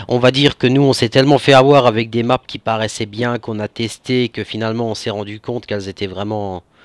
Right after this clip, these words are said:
vraiment moches et buggées, quoi, et vraiment pas du tout fonctionnelles.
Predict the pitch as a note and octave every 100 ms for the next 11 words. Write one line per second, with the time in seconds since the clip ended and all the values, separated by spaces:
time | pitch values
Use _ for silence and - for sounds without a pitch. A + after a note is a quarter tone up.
0 | - - - - _ _ G2+ G2+ G#2+ A2
1 | G#2+ G2+ G2 F#2 G2+ B2 C3+ - G2+ G2
2 | G2+ A2+ A2+ C3+ C#3+ - B2+ B2 A#2 A2
3 | G2+ A#2+ A2+ A#2+ A#2 A2+ A2+ - G#2+ -
4 | G#2+ C3 B2